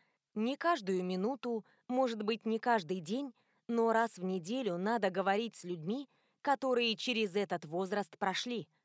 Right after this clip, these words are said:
Это группы поддержки, распределённые социальные связи, не самые близкие люди – у которых были похожие жизненные ситуации и дети которых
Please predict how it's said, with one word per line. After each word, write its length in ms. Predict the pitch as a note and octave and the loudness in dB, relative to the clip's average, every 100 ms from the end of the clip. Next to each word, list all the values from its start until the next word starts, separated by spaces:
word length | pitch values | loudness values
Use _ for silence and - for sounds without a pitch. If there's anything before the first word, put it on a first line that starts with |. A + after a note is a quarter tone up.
| _ _ _ _ | _ _ _ _
Это 280 | C#4+ C#4 B3 | -2 0 0
группы 380 | G3+ A#3+ A3+ A#3 | 0 -2 0 0
поддержки, 760 | - A#3+ A3 C#4+ - - E3 - _ _ | 2 0 0 -4 -4 -6 -10 -10 _ _
распределённые 1040 | - B3+ C4 - B3+ F#3+ G#3+ G3+ A#3 B3+ C4+ | 0 2 2 0 -2 2 4 4 4 2 0
социальные 680 | - B3+ - G3+ F#3 G3 G#3+ | 0 0 4 4 6 4 0
связи, 540 | A3 C4 C4 D#3 C#3 _ _ _ - | 0 0 0 -2 -10 _ _ _ -4
не 220 | C#4 D4 | -2 0
самые 440 | - B3 G3+ G3 | 4 4 4 2
близкие 480 | F#3 A3 G#3+ G3 F#3 | 0 -2 -2 -4 -2
люди – 380 | G3 C4 F3+ D3 _ _ - | -2 -4 -6 -8 _ _ -6
у 80 | |
которых 480 | D4 B3+ C4+ C4 A3+ | 2 2 4 2 2
были 240 | G3 B3+ G#3 | 0 0 2
похожие 600 | G#3+ G#3 B3+ G#3 G3 F#3 | 2 2 2 2 0 0
жизненные 600 | F3+ A#3 F#3+ F3+ F3+ F3+ | 0 -2 -2 -2 -2 -4
ситуации 800 | - E3 G3+ C4+ - F3+ D#3+ C#3+ _ _ | -6 -2 0 -2 -4 -8 -6 -10 _ _
и 140 | C#4 | -6
дети 360 | A3+ A#3 A#3 F3+ | -4 -4 -4 -4
которых 600 | F3 E3 C4 A#3+ D#3 - | -4 -2 0 0 -2 -8